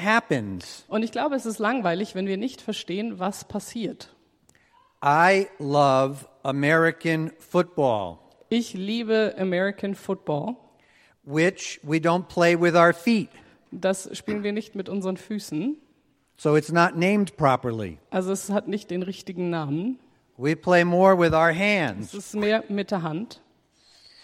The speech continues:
Speaker 1: But football here in Europe,
Speaker 2: Aber Fußball hier in Europa,
Speaker 1: you play with your feet, yes?
Speaker 2: spielt man mit den Füßen.
Speaker 1: I do not understand football in Europe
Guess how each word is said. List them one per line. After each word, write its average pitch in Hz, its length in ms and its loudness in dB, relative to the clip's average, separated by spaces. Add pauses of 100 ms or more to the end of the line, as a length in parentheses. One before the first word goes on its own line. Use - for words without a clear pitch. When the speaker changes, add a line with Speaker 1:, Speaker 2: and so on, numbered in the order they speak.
(640)
Speaker 1:
But 151 180 2
football 185 600 4
here 170 340 0
in 139 220 -2
Europe, 156 600 4 (280)
Speaker 2:
Aber 185 500 -2
Fußball 196 640 -6
hier 196 440 -2
in 180 280 -4
Europa, 196 680 -6 (140)
Speaker 1:
you 147 180 2
play 170 320 6
with 170 180 4
your 185 120 6
feet, 247 320 4 (200)
yes? 190 340 4
Speaker 2:
spielt - 300 -8
man 220 140 -2
mit 226 160 -6
den 233 80 2
Füßen. - 420 -4 (960)
Speaker 1:
I 170 460 6 (120)
do 135 180 -2
not 156 340 4
understand 147 1120 0 (680)
football 147 760 6
in 135 180 0
Europe 131 500 2